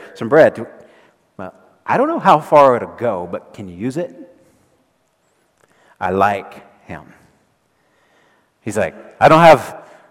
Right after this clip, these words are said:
I don't know what you can do, but can you do something with this? That's not, it's not gonna go far, but can you use it?" I love that. So you have one logical and one saying, "I don't know what you can do with this, but do something with it."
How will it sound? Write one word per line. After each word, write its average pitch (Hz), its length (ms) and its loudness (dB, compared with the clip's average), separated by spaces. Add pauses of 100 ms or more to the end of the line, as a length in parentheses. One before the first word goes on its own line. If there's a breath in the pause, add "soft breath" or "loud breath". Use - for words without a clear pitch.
I 113 80 0
don't 175 120 0
know 156 100 6
what 147 160 4
you 117 80 -12
can 107 140 -8
do, 113 160 -6
but 104 120 -14
can 107 120 -14
you 104 80 -10
do 160 100 -2
something 98 380 -10
with 92 100 -20
this? 78 300 -18
That's 95 200 -16
not, 131 220 -6
it's 110 100 -16
not 113 140 -12
gonna 90 120 -18
go 82 40 -20
far, 98 240 -10
but 95 100 -20
can 151 120 -12
you 247 160 -8
use 240 160 -10
it?" - 160 -20 (1000)
I 101 40 -4
love 156 240 6
that. 113 160 0
So 160 80 0
you 151 60 6
have 143 100 6
one 165 180 6
logical 156 600 6
and 143 120 2
one 156 160 6
saying, 147 300 2
"I 135 260 4
don't 151 240 6
know 139 140 6
what 131 180 0
you 123 80 -8
can 104 100 -8
do 101 100 -6
with 92 80 -6
this, 90 120 -12
but 90 180 -16
do 110 120 -10
something 76 400 -18
with 53 100 -20
it." 50 180 -20